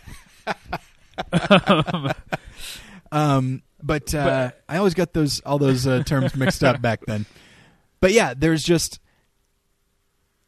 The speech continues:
Speaker 2: and I fre-, and, and she knows she's dying, but she doesn't tell him for a long time,
Speaker 1: No.
Speaker 2: right?
Speaker 1: No, and then even when, like, uh,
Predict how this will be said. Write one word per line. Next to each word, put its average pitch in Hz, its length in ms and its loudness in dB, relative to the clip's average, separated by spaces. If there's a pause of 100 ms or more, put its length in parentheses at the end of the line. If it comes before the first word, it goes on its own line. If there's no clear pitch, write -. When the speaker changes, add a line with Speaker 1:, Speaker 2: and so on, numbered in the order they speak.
Speaker 2:
and 185 180 0
I 180 80 -2
fre-, 196 200 -4
and, 180 360 -6
and 156 360 -8
she 247 360 -2
knows 180 240 0
she's 143 240 -2
dying, 139 240 0
but 127 80 -4
she - 140 0
doesn't 175 240 2
tell 143 220 0
him 131 180 0
for - 120 -6
a 110 60 0
long 113 320 0
time, 101 240 -6
Speaker 1:
No. 117 80 -6
Speaker 2:
right? 107 220 -8 (800)
Speaker 1:
No, 113 240 -10
and 139 160 -8
then 147 100 -4
even 170 220 -4
when, 139 300 -6
like, 131 260 -4
uh, 113 400 -6